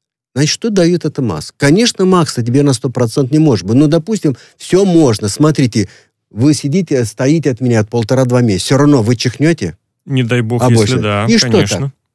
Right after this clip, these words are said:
Speaker 1: Это попадает вирус. Вирус что думаешь, что это корова?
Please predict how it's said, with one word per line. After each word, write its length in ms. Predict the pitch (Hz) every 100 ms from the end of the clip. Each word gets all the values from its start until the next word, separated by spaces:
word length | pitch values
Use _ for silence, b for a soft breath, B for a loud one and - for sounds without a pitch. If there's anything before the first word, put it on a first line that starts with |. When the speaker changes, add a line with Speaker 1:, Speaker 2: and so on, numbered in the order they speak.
| _ 262
Speaker 1:
Это 200 | 247 202
попадает 540 | 226 226 214 185 147
вирус. 160 | 127 127
Вирус 200 | 214 190
что 120 | 202
думаешь, 220 | 156 131
что 100 | 151
это 100 | 147
корова? 540 | - 160 208 151 82